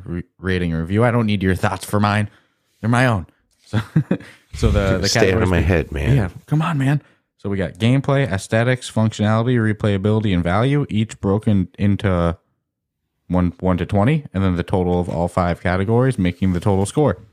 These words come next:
Speaker 1: So do you remember if you went first last week or I did?
Speaker 2: I'm gonna say last week was, um, Gods of Gravity, correct?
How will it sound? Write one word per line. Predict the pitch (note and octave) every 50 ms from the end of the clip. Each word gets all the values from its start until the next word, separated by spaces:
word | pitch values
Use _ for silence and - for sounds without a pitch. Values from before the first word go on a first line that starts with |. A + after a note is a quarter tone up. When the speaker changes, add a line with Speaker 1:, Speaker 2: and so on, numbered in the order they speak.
| _ - _ _ _ _ _ _ _
Speaker 1:
So | _ - F#2 F#2 F2+ F2 E2+ E2+
do | E2+ E2 G#2+
you | A2+ A#2
remember | A#2 A#2+ A#2+ A#2+ A#2+ A#2+ A#2
if | A2+ - -
you | C3 C#3
went | D3 C#3 -
first | - C#3 C#3+ C3+
last | C3+ B2 C3+ - -
week | C#3 C#3 - -
or | F#2 F2
I | D#2+
did? | D2+ D#2 D#2 - - _ _ _ _ _ _ _ - - - _ _ _ _
Speaker 2:
I'm | - - G#2+ A#2+ C3
gonna | D#3 F3 F#3 F3+ C#3+
say | - - - C3+ A#2+ - - - - - - - _ _ _ _ _ _ _ -
last | - F2 F2+ F#2 G#2 - - -
week | A2 - - - -
was, | F#2+ F2+ E2+ -
um, | F2 E2+ E2+ E2+ E2 E2 D#2+ D#2 - _ _ _ _ _ _ _ _ _ _ _ _ _ _ _ _ _ _ _ _ _ _ _ _ _ _ _ _ _ _ _ _
Gods | - F2 F2 E2+ E2 E2
of | D2
Gravity, | - - F2 F#2+ F#2 D#2+ D2 D2 D2+
correct? | - - - E2 F#2 - -